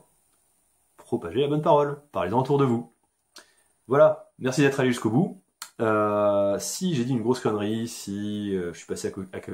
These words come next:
à côté de quelque chose d'énorme, contactez-moi, ne me laissez pas dans l'ignorance, et je corrigerai dans la mesure du possible. Si vous aimez ce que je fais, abonnez-vous, cliquez sur le bouton subscribe, mettez un pouce vers le haut, là, comme ça,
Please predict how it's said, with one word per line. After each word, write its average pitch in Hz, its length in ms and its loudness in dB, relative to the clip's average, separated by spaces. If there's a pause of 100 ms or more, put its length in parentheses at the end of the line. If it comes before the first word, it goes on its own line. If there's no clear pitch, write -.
à - 60 -20
côté 107 200 -4
de 104 60 -2
quelque 98 220 -8
chose 104 220 -2
d'énorme, 104 420 -2 (640)
contactez-moi, 120 720 -2 (180)
ne 85 260 -6
me 135 120 0
laissez 113 180 -4
pas 107 80 -2
dans 104 80 0
l'ignorance, 98 600 -4 (220)
et 120 220 -2
je 98 140 -10
corrigerai 95 520 -6 (120)
dans 95 100 -12
la 92 80 -6
mesure 92 220 -6
du 92 80 -16
possible. - 360 -20 (840)
Si 202 400 -2
vous 107 200 -2
aimez 120 140 4
ce 120 80 -4
que 117 80 -2
je - 80 -4
fais, - 280 -4 (420)
abonnez-vous, 165 440 2 (300)
cliquez 135 240 0
sur 127 140 0
le 113 40 0
bouton 98 200 -6
subscribe, 156 680 0
mettez 120 240 0
un 127 60 0
pouce 120 160 -4
vers 101 100 -2
le 95 80 0
haut, 170 140 6
là, - 100 -2
comme - 120 -8
ça, 127 280 -2